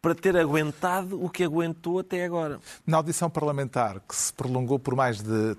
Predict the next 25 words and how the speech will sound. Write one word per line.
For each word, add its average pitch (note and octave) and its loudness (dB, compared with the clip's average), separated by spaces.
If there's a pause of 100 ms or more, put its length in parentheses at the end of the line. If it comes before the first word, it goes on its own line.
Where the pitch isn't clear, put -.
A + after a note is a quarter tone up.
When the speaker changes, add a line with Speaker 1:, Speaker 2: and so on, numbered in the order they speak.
Speaker 2:
três E3 4
horas C#3+ 2
e C#3+ 0
meia, G#2+ 0 (520)
José B2+ 2
Paulo C#3 0
Faf, D#3+ -2
acusado B2+ 0 (160)
de A#2+ -2
ingerência C3 2
nos G#2+ -4
assuntos A2+ -6
editoriais G#2+ -4
do A2+ -2
grupo, C3+ -2 (600)
desmentiu C#3+ 2
a C3+ 4
acusação, D3 0
mas F3+ 2 (520)
transferindo-a E3+ 4 (320)
para C3 2
o - -2
Presidente A#2 0
da A2+ 2
República. F2+ -4